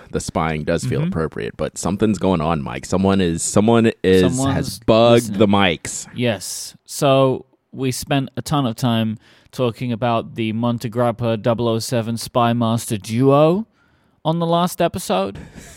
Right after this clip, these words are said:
Speaker 2: Uh, <laughs> Andrew and Sanjin wrote in via our wonderful feedback form, which you can get in the show notes. Go to pen addict feedback dot com. You can write us in your thoughts, questions, all that kind of stuff.
Speaker 1: Yeah. Plus the litany of direct, uh, emails and messages I got as,
Speaker 2: Mm-hmm.
Speaker 1: as,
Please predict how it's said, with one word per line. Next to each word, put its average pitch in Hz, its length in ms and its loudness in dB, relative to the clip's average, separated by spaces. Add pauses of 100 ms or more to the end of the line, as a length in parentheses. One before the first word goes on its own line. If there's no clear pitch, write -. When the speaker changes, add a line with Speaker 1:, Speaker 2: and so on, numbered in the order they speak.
(280)
Speaker 2:
Uh, 117 220 0
<laughs> - 40 -8
Andrew 196 680 4
and 139 120 -2
Sanjin 139 600 0
wrote 113 300 0
in 110 260 -2
via 104 480 -2
our 101 280 -4
wonderful 110 480 -6
feedback 104 580 -12
form, 98 320 -8
which 120 180 -6
you 110 60 -14
can 110 100 -8
get 101 160 -4
in - 60 -8
the 107 80 -6
show 104 220 -4
notes. 117 240 -2
Go 101 120 -6
to 98 80 -4
pen 104 220 -4
addict 95 240 -6
feedback 92 380 -8
dot - 200 -12
com. 98 280 -8
You 95 60 -8
can 95 180 -10
write 92 200 -10
us - 160 -12
in 92 220 -10
your 92 240 -10
thoughts, 107 420 0
questions, 98 440 -8
all 92 80 -10
that - 160 -12
kind - 160 -12
of - 80 -14
stuff. - 320 -12
Speaker 1:
Yeah. 85 180 -6 (340)
Plus 123 220 0
the 123 140 4
litany 107 440 2
of 90 200 2
direct, 92 560 0
uh, 78 220 -4
emails 78 600 -4
and 73 160 -8
messages - 460 -10
I - 100 -12
got - 300 -12
as, - 120 -8
Speaker 2:
Mm-hmm. 123 220 -2
Speaker 1:
as, 156 220 -2